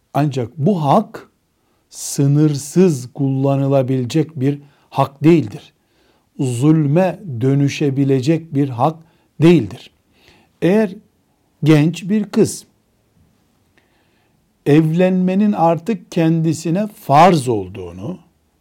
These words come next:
evlenmemesi halinde harama düşme tehlikesi yaşadığını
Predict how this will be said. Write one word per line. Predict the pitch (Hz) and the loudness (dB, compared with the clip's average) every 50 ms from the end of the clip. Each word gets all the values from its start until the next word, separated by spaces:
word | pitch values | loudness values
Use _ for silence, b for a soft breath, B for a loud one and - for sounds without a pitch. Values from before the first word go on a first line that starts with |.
| _ - | _ -2
evlenmemesi | 160 165 170 185 220 226 214 202 185 160 147 143 139 143 - 196 | 0 0 0 0 0 0 0 0 0 -2 -2 -4 -4 -6 -6 -6
halinde | 170 147 135 131 123 120 117 117 117 117 117 135 127 - - _ _ _ _ _ _ _ _ _ _ _ _ _ _ _ _ _ _ | -6 -4 -4 -4 -4 -4 -4 -4 -4 -2 0 0 0 0 -2 _ _ _ _ _ _ _ _ _ _ _ _ _ _ _ _ _ _
harama | - - - 117 123 127 131 131 131 135 135 135 139 165 202 190 135 110 113 | -12 -8 -4 -2 -2 0 2 2 2 2 2 0 0 0 0 -2 -4 -4 -4
düşme | 143 143 139 - - - 151 160 180 180 175 180 | -4 -4 -4 -6 -6 -4 -2 -2 -2 -2 -4 -4
tehlikesi | - - 139 135 135 131 135 135 139 139 135 120 - 139 127 - - 185 | -4 -2 0 0 2 0 0 0 0 -2 -2 -2 -2 -4 -4 -4 -4 -4
yaşadığını | 147 131 127 123 113 - 131 120 117 113 123 123 120 120 123 113 | -2 -2 -2 -2 -2 -4 -4 -4 -2 0 0 0 0 0 -2 -6